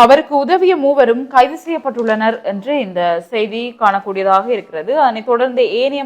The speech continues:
மாவட்டங்கள் தொடர்பான செய்திகளுக்குள், ஐக்கிய மக்கள் சக்தி அழுத்தம் காரணமாகவே மின்சார கட்டண அதிகரிப்பு நிறுத்தம், எதிர்க்கட்சி தலைவர் சஜித் பிரேமதாச என்ற செய்தியும்,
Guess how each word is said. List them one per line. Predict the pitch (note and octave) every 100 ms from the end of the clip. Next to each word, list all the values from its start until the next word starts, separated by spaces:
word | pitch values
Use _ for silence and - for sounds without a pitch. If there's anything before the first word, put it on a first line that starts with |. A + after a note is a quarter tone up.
| A#3+
மாவட்டங்கள் | G3+ G3+ A3 G#3 G3
தொடர்பான | F3+ F#3 F#3+ F#3+
செய்திகளுக்குள், | E3 C#3 C#3+ D3+ C4 F4 - _ _ _ _ _
ஐக்கிய | C4 D4 G4+ G4
மக்கள் | F#4 F4+ F4+ -
சக்தி | D#4 - D4
அழுத்தம் | B3+ B3+ C#4+ C#4 C#4
காரணமாகவே | B3+ A#3+ A#3 A3+ A#3+ A#3 C4 A#3
மின்சார | G#3+ A3 A#3+ A#3 A3+
கட்டண | A3 G#3 G3+ G3
அதிகரிப்பு | A#3 C4+ A3+ A3 G3+
நிறுத்தம், | A3+ C4 C4+ C4+ F4 C4+
எதிர்க்கட்சி | G3+ G#3+ G3 G#3
தலைவர் | G#3 G3 G3+ G3+ C#4
சஜித் | B3+ C4 C#4+ _ _ _ _ _ C#4
பிரேமதாச | C#4 D4+ D#4+ C#4 B3+ C4 B3+ B3
என்ற | G3+ G#3
செய்தியும், | A#3 E3+ C#3+ E3